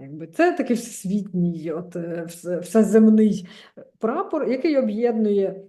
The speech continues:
сонце, місяць і зорі. І ми, як начебто, ми там країни, держави, люди, комунікації, якісь там об'єднання, групи.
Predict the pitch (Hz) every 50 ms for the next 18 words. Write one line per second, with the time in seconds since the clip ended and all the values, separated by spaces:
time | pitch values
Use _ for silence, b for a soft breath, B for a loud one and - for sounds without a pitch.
0 | _ _ - - - 339 381 403 381 - - 302 269 262 269 262 - _ 196 190
1 | 196 208 247 302 311 - - 226 226 - - - _ 208 220 214 185 196 196 190
2 | 175 170 196 220 277 370 403 381 302 - 233 240 240 233 240 202 - - 202 196
3 | 190 196 202 220 240 247 247 226 - 202 190 190 196 196 - 208 214 214 208 214
4 | 202 196 185 180 170 196 190 196 190 196 202 202 175 175 175 175 190 214 220 185
5 | 165 175 175 175 - - _ _ _ _ _ _ _ _ - 180 175 175 170 170
6 | 165 170 202 190 - 202 196 196 - - 165 160 165 - 180 175 165 156 156 147
7 | 139 - 190 175 165 214 214 175 175 175 175 180 175 180 214 220 220 185 175